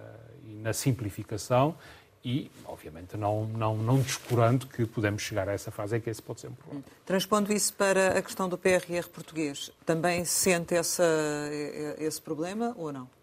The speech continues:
Speaker 1: Conforme lhe referi, o que os últimos dados indicam é que Portugal está numa boa posição em termos de execução, eh, do P R R à escala europeia. Está, eh, segundo julgo saber, à volta do sexto lugar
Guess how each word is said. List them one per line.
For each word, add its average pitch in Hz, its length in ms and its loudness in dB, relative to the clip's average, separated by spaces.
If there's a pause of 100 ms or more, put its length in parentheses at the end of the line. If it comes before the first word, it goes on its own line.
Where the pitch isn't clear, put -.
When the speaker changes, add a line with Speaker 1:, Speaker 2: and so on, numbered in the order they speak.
(720)
Speaker 1:
Conforme 127 420 4
lhe 95 60 0
referi, 180 520 2
o 139 380 -8
que - 100 -6
os 117 140 4
últimos 135 360 6
dados 113 240 4
indicam 131 440 2
é 113 80 6
que - 80 -12
Portugal 123 380 4
está 131 320 4
numa 113 200 4
boa 127 240 6
posição 110 380 0
em 117 60 2
termos 104 280 -2
de 98 80 -8
execução, 117 600 2
eh, 98 320 -6
do 104 260 -6 (260)
P 107 80 -2
R 104 300 2
R 117 200 4
à 107 40 4
escala 117 300 4
europeia. 107 680 4 (260)
Está, 123 260 0
eh, 117 40 2 (560)
segundo 117 240 2
julgo 98 240 0
saber, 120 340 4
à 107 180 4
volta 113 260 2
do 95 120 -4
sexto 127 380 4
lugar 113 420 4